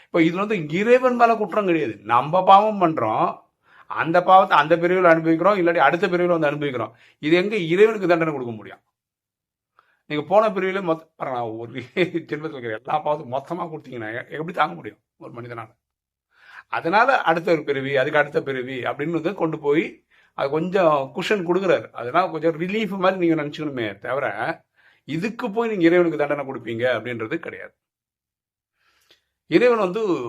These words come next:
என்ன சொல்றது, டி சி காரன் மாதிரி ஸ்ட்ரெயிட் லைன், அவர் எந்த பாவமும் பண்றது இல்ல. நம்ம தான் சுகம், துக்கம், சுகம், துக்கம், சுகம், துக்கம்னு இருக்கோம். நல்லா இருக்கும்போது நல்லா இருக்கும், துக்கப்படும்போது துக்கப்பட்டுன்னு இருக்கும்.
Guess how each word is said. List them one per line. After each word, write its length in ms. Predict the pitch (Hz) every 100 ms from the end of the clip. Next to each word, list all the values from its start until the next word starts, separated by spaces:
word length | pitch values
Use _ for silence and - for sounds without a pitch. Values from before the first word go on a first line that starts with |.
| 113 -
என்ன 160 | 160
சொல்றது, 460 | 147 110 101 107 _ _ _ -
டி 220 | 139 190
சி 140 | 170
காரன் 220 | 160 135
மாதிரி 220 | 123 139 -
ஸ்ட்ரெயிட் 320 | 147 156 156
லைன், 180 | 127 104
அவர் 180 | 120
எந்த 180 | 127 139
பாவமும் 400 | 151 151 160 160
பண்றது 260 | 143 147 165
இல்ல. 240 | 127 107 _ _ _ _
நம்ம 240 | - 123 160
தான் 140 | 170
சுகம், 400 | 160 151 147 156
துக்கம், 280 | 120 117 151
சுகம், 380 | 151 123 139 156
துக்கம், 260 | 143 143
சுகம், 300 | 135 - 127
துக்கம்னு 280 | 127 117 131
இருக்கோம். 320 | 123 113 98 _ _ _ _ -
நல்லா 220 | 123 135
இருக்கும்போது 420 | 135 131 131 135
நல்லா 180 | 139 151
இருக்கும், 560 | 147 156 165 170 - _ _ 135
துக்கப்படும்போது 540 | 143 151 131 127 135
துக்கப்பட்டுன்னு 360 | - 127 117 107
இருக்கும். 220 | 101 _